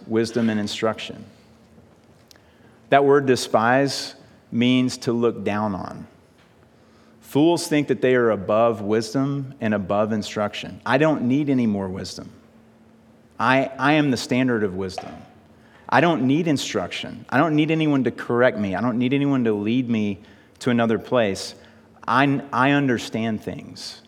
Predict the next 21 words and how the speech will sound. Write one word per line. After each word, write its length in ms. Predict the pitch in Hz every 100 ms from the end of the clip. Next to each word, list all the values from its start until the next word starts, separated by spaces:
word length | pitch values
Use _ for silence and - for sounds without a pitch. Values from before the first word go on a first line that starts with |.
| _ _ _ _ _ _ _ -
The 140 | 110
way 220 | 110 127
I 140 | 117 123
do 160 | 131
things 320 | 127 123 117
is 160 | 110 92
right. 300 | 107 101 92
I'm 280 | 101 127 147
the 80 | 135
standard 520 | - 120 120 120 110
by 160 | 92 98
which 300 | 101 104 -
things 300 | 107 104 101
are 60 |
measured." 480 | 95 98 95 95 - - - - _ _ _ _ _ - - - _ _ _ - - _ _ _ _ - - - _ _ - _ - - - _ _ - - - - - - - - - - - -
And 140 | 117
because 380 | 117 - 151 156
that's 320 | 131 131 -
where 160 | 147 147
we 180 | 123 107
are, 420 | 107 127 147